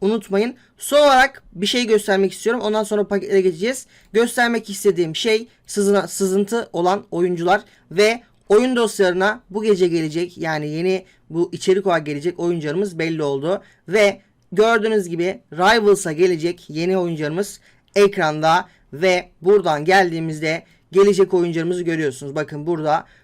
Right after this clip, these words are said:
oyuncularımız Talisca, Brozovic ve dün bahsettiğim Ronaldo'muz oyuna, Rivals etkinliğine geliyor. Ardından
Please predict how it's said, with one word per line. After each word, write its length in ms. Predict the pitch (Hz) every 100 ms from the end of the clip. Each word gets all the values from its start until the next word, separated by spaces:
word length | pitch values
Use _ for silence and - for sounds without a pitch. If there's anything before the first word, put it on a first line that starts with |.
| _
oyuncularımız 640 | 170 165 165 160 156 160 -
Talisca, 640 | - 160 175 - 151 156 _ _
Brozovic 600 | 139 156 175 175 185 185 - - _ _
ve 340 | 151 175 190 - 160
dün 240 | 180 202
bahsettiğim 720 | 190 170 165 165 - 156 170 185 _ _ 156
Ronaldo'muz 840 | 180 208 208 180 196 208 - - _ -
oyuna, 480 | 180 196 170 185 - 170
Rivals 360 | 175 180 165
etkinliğine 680 | 165 160 156 151 151 180 233 _ _ -
geliyor. 580 | 156 185 196 190 156 147 196 _ _ _ -
Ardından 540 | 233 240 240 254 254